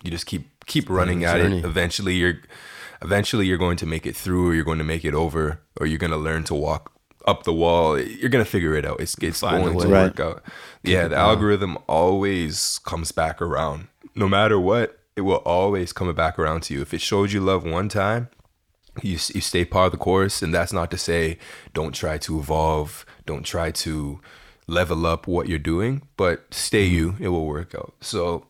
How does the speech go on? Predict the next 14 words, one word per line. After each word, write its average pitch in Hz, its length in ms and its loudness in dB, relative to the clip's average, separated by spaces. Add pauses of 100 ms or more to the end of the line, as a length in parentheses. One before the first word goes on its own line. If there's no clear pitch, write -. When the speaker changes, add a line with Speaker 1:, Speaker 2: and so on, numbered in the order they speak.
(140)
Speaker 1:
I 85 100 2
hit 117 120 6
a 110 40 8
wall 92 380 6
there, 87 300 4
and 85 220 0
Speaker 2:
It 85 100 -4
Speaker 1:
then 87 160 2
Speaker 2:
works. 80 40 -6
Speaker 1:
I 85 140 -2
believe 107 840 -2 (160)
that 92 360 4
is 90 220 0
when 82 480 -2